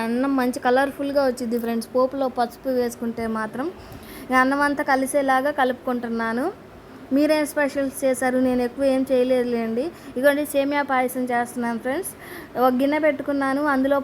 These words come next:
పాలు పోస్తున్నాను అనమాట. ఇదిగోండి, పాల ప్యాకెట్ తెచ్చి పాలు పోస్తున్నాను. కొంచెం కొంచెమే చేసుకున్నాను, ఎక్కువ ఏం చేయలేదు. అప్పటికే నాకు పన్ను నొప్పితో బాధపడుతున్నాను ఫ్రెండ్స్, అందుకని ఇంకా నీరసంగా ఉంటుందనేసి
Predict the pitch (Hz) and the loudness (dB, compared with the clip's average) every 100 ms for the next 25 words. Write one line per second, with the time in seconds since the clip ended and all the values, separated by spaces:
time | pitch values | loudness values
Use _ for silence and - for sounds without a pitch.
0 | 269 254 269 262 254 247 240 240 233 233 | 4 4 2 0 -2 -4 -4 -2 -2 -2
1 | 226 226 247 311 370 - - - - - | -4 -4 -4 -4 -6 -14 -16 -14 -12 -2
2 | 262 262 269 269 254 262 269 262 247 240 | 2 4 4 4 4 4 0 0 -2 -4
3 | 240 294 240 240 247 247 240 247 233 247 | -4 -2 0 2 2 -2 -2 -4 -2 -2
4 | 269 254 269 277 269 262 262 262 262 240 | 2 2 0 0 -2 0 -2 0 0 0
5 | 247 247 240 240 254 240 262 247 233 240 | 0 -2 0 2 2 2 0 0 2 0
6 | 247 226 240 233 220 269 370 - - - | 2 2 2 0 0 -2 -6 -10 -20 -18
7 | - - 233 233 294 311 302 269 269 254 | -16 -4 -2 0 0 2 0 0 0 2
8 | 269 269 269 277 277 277 262 240 233 240 | 4 2 0 -4 -2 0 0 0 0 -2
9 | 247 240 240 233 233 233 247 339 - - | -2 -4 -4 -4 -4 -4 -4 -4 -8 -16
10 | 311 277 247 254 262 262 277 285 262 254 | -16 -10 -2 0 2 2 2 0 2 2
11 | 254 254 262 269 269 269 269 254 254 247 | 2 0 -2 -2 -2 0 0 0 -2 -2
12 | 240 240 247 | -2 -2 -2